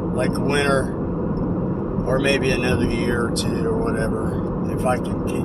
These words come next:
you know, if I can make it happen. I mean, you know, it hurts every day anyway, so it don't really matter both days.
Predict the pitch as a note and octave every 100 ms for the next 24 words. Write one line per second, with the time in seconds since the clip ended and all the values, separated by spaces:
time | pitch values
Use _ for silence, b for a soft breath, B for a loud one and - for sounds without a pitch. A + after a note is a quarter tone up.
0 | - A2+ - - - B2+ B2+ - - -
1 | - - - - - - - E3+ - -
2 | - - - - - - - - - -
3 | - - - - - - - - - -
4 | - - - - - - - - - -
5 | - - - - - - - C3 C3 B2
6 | - - - G#2 F2+ - - - - E3
7 | D3 C#3 - C3+ C3+ C3+ B2 A#2 - -
8 | - - - G#2 D3 - F3 - - -
9 | - - E3 E3 D#3+ D#3+ - D#3 D#3 -
10 | C3+ C3+ - - -